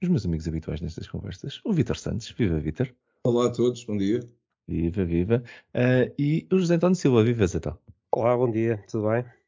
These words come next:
Speaker 1: Viva, viva. Tudo bem, tudo bem. Então hoje, eh, decidimos, eh,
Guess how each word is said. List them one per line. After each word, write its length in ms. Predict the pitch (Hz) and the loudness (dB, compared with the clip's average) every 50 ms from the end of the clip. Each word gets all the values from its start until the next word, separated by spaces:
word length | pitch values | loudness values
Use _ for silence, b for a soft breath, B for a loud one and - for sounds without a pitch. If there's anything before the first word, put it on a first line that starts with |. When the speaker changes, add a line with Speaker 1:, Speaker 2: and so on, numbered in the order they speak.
| b _ _ | b _ _
Speaker 1:
Viva, 360 | - 80 76 78 80 80 80 76 | -6 -4 -4 -4 -2 -4 -4 -4
viva. 360 | 78 80 80 76 69 - - - - B B B B B B B B B | -4 -4 -4 -4 -4 -6 -8 -14 -18 B B B B B B B B B
Tudo 220 | - 123 117 90 | 0 0 0 0
bem, 180 | 82 80 80 87 | 0 0 0 0
tudo 240 | - - 95 90 | 0 0 0 0
bem. 240 | 85 87 85 87 90 | 0 0 0 0 0
Então 300 | 95 98 - 123 127 139 | -2 -2 -2 -2 0 2
hoje, 360 | 151 160 160 156 156 170 165 160 B B B B B B - | 2 2 2 2 0 0 0 -2 B B B B B B 0
eh, 420 | 160 156 156 156 156 156 156 156 | 2 4 4 6 6 4 4 2
decidimos, 720 | 147 - - 185 165 156 175 170 175 180 175 - - - - | 0 -2 -2 0 2 2 4 4 4 2 2 0 -4 -4 0
eh, 200 | 175 175 175 | 2 2 2